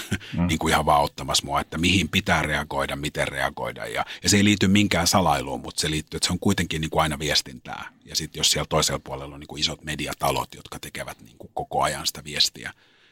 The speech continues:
Speaker 2: Ja sit sä niinku yksilönä siellä yrität jotenkin, <laughs> jotenkin niinku piipittää jotain ulos, että miten asiat on tai ei oo tai korjata tai mitä tahansa, niin on se,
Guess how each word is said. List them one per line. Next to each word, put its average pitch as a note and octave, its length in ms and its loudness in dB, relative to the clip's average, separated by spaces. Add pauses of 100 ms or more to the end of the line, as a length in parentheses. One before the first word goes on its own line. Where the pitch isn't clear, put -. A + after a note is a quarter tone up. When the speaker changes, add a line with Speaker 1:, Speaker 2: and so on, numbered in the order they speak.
(460)
Speaker 2:
Ja E2 100 0
sit D2+ 180 0
sä D#2 160 2
niinku D2+ 260 0
yksilönä C#2+ 440 2
siellä C2+ 240 2
yrität C#2+ 420 0
jotenkin, D2 400 0 (260)
<laughs> A#2+ 220 6
jotenkin F2 380 2
niinku D#2+ 200 0
piipittää D2+ 540 2
jotain C#2+ 360 2
ulos, C#2 320 2
että C#2+ 220 -8
miten C#2 340 -6
asiat - 380 0
on C2+ 240 -2
tai C2 300 0
ei C#2 320 2
oo B1 220 0 (140)
tai - 200 -4 (640)
korjata D2 480 0
tai C#2 120 -2
mitä D#2 200 -8
tahansa, D2 440 -2
niin C2 220 -12
on E2 140 -2
se, D#2 180 2